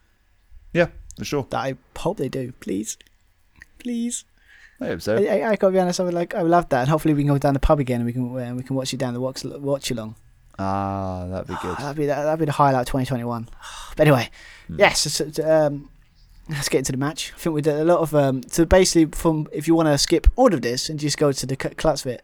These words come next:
Speaker 2: good build up. That's basically what we're trying to say. Rambling around a bit, but good build up.
Speaker 1: Even, um,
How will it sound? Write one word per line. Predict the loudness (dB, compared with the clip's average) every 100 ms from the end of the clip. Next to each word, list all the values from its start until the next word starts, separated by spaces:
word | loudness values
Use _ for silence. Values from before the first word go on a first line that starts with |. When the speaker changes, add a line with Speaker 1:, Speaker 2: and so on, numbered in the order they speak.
| _
Speaker 2:
good | -2 2
build | 0 0
up. | -4 -10 -14 _ -18
That's | -8
basically | 0 2 2 -4 -6
what | -8
we're |
trying | -6 -6
to | -4
say. | -4 -6 -8 -20 -20 -20 -20 -20 _ _ _ _ _ -2
Rambling | 4 4 6 4
around | 4 4 2
a |
bit, | 2 0 0
but | -2 -2 _ _ _ _
good | 0 2
build | 2 0
up. | -4 -6 -12 -14 -2
Speaker 1:
Even, | 4 6 6 6
um, | 8 8 6 -2